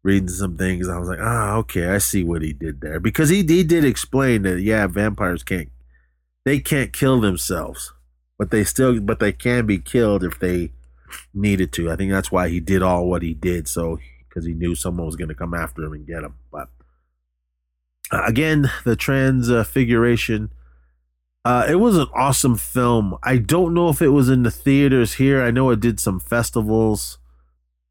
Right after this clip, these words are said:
and it is not on Blu-ray here in America. Uh, I did look for it. It, it, I don't have a multi-region, uh, Blu-ray player, so, uh, I don't, I don't wanna buy one and import and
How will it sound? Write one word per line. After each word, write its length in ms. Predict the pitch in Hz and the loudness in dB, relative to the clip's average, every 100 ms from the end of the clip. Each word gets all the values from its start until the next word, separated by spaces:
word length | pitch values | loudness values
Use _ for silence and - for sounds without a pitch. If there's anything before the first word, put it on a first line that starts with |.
| _ _ _ _ _ _ _ _ | _ _ _ _ _ _ _ _
and 760 | 98 101 95 95 92 95 92 90 - - - _ _ 101 | -2 0 2 0 -2 -6 -8 -10 -12 -14 -18 _ _ -4
it 120 | 92 | 0
is 180 | 92 90 | 0 -2
not 280 | 107 113 | -2 0
on 220 | 113 107 104 | 2 2 4
Blu-ray 440 | 139 127 104 101 | 4 6 4 2
here 200 | 101 101 | 2 0
in 80 | 98 | 0
America. 580 | 101 113 95 - 69 - _ _ _ _ _ _ _ 92 | 0 0 -2 -8 -14 -16 _ _ _ _ _ _ _ -2
Uh, 140 | 90 | 0
I 120 | 92 | 0
did 220 | 87 113 110 | 0 2 2
look 220 | 113 - | 2 0
for 320 | - 117 120 | 0 2 2
it. 300 | 110 - - - | 0 -4 -10 -4
It, 180 | 92 82 | -4 -4
it, 400 | 98 95 - 104 | -4 -4 -6 -4
I 80 | 113 | -2
don't 180 | 131 | 2
have 200 | 117 110 | 2 2
a 120 | 107 98 | 2 2
multi-region, 760 | 101 104 - 98 98 92 90 | 2 0 0 0 0 0 -4
uh, 120 | 87 | -4
Blu-ray 440 | 82 92 98 98 92 | -4 -2 0 0 -2
player, 360 | - 92 90 | -4 -4 -4
so, 420 | 90 - 87 80 - _ _ _ _ _ _ _ _ - | -8 -8 -10 -10 -18 _ _ _ _ _ _ _ _ -10
uh, 300 | 101 92 90 78 | -6 -4 -6 -4
I 40 | 101 | -2
don't, 160 | 104 | 0
I 60 | 113 | 2
don't 120 | 113 | 2
wanna 180 | 107 98 | 2 2
buy 240 | 92 98 | 2 2
one 220 | 95 92 87 | 2 2 0
and 140 | 87 | 0
import 560 | 95 90 - 85 82 - | -2 -4 -4 -4 -4 -6
and 400 | 82 80 76 | -10 -10 -14